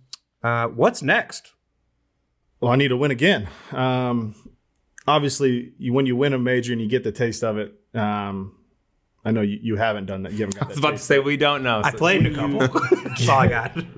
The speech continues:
Speaker 2: But all jokes, when you, when you get the taste of it, you want more and more. And the, the big deal is you gotta hone in those expectations because, you know, all of a sudden you win the biggest tournament, you know, in the world at the time, and now all of a sudden you wanna win every week and you expect to win, and, and that obviously hadn't happened. But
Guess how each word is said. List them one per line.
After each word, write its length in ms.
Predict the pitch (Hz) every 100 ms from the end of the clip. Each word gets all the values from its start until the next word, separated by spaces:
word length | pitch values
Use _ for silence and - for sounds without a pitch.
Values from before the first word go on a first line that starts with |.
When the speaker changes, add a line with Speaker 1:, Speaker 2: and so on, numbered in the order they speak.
| - - _ -
Speaker 2:
But 260 | 127 147
all 160 | 156 139
jokes, 300 | 139 135 123
when 100 | 135
you, 200 | 127 120
when 140 | 139 131
you 80 |
get 160 | 120 143
the 80 | 123
taste 280 | 139 127 127
of 160 | 110
it, 80 | 110
you 160 | 120 120
want 240 | 120 101
more 160 | 120 117
and 100 | 117
more. 200 | 120 120
And 280 | 120 -
the, 240 | 123 123 117
the 100 | 131
big 200 | 127 185
deal 100 | 143
is 100 | 127
you 60 | 120
gotta 360 | 127 117 107 95 -
hone 200 | - 139
in 100 | 127
those 160 | 117 107
expectations 680 | 113 - 101 113 98 104 95
because, 460 | 107 117 107 95 _ _ _ - -
you 100 | 127
know, 340 | 123 120 107 -
all 100 | 139
of 60 |
a 40 | 120
sudden 240 | 143 127
you 100 | 117
win 160 | 117 123
the 60 |
biggest 320 | 110 123 113 -
tournament, 380 | 127 120 117 - _ - -
you 140 | 131
know, 160 | 110 107
in 60 |
the 60 | 107
world 200 | 123 123
at 80 | 107
the 80 | 113
time, 340 | 156 151 135
and 100 | 123
now 140 | 127
all 60 | 127
of 40 | 120
a 20 |
sudden 160 | 127
you 80 | 120
wanna 180 | 123 117
win 180 | 123 120
every 180 | 113 110
week 180 | 117 113
and 100 | 110
you 60 |
expect 320 | 107 - 123
to 80 | -
win, 240 | 107 104 107
and, 280 | 107 - 123
and 100 | 113
that 120 | 110
obviously 320 | 113 107 110
hadn't 180 | 107 101
happened. 360 | 107 98 101 92
But 180 | 101